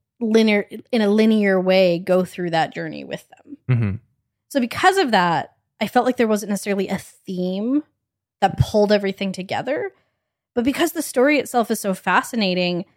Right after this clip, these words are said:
Speaker 1: I think probably to try and focus on one singular theme, like, focus on just the John Lennon of it,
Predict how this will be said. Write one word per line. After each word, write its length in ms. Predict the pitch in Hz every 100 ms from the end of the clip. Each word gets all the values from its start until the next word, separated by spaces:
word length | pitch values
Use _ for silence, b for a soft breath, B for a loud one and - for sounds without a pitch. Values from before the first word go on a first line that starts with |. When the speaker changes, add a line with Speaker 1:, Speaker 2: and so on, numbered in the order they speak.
| _ _ _ _ _ _ _ -
Speaker 1:
I 60 |
think 180 | 226 190
probably 280 | 208 196 190
to 260 | - 208
try 300 | 190 - 208
and 520 | 208 202 190 190 180 - _ _
focus 360 | - 226 214 220
on 140 | 196
one 140 | 190 185
singular 460 | - 196 190 185
theme, 300 | 175 - 185
like, 160 | 175 170
focus 360 | - 202 214 202
on 140 | 190
just 180 | 180 -
the 80 | 175
John 280 | 160 156
Lennon 300 | 214 269 247 233
of 160 | 220
it, 260 | 220 214